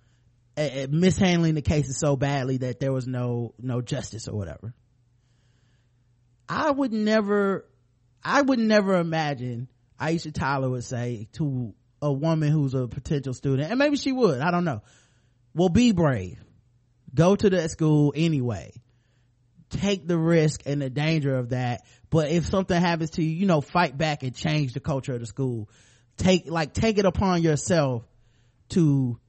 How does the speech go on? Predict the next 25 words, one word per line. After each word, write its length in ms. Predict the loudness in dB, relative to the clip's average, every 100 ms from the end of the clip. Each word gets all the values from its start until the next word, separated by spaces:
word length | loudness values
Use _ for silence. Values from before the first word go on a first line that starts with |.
| _ 4
get 220 | 4 4
out 180 | 2 4
of 60 |
your 160 | 2 2
quote 240 | 0 0
unquote 340 | 2 2 0 2
comfort 380 | 2 2 0
zone 460 | 0 0 0 -2 -6 _ _ _ _
and 180 | -2 0
go 240 | 4 4 4
to 500 | 2 2 2 0 -4 _ _
these 280 | -2 0 0
schools 440 | 0 2 4 2
where 460 | 0 0 0 -2 -4 _ _ _ -8
we 260 | 0 2
know 160 | 4 4
they 120 | 2
have 300 | 0 -2 -2
issues 520 | -4 -2 -4 -4 -6 -10
with 360 | -6 -6 -6 -10
sexual 420 | -6 -4 -4 -4
assaults 360 | -4 -6 -6 -8
on 140 | -8
campus." 480 | -6 -8 -10 -16 -20 _ _ _ _ _ _ _ -10
Now, 500 | -2 2 2 0 -4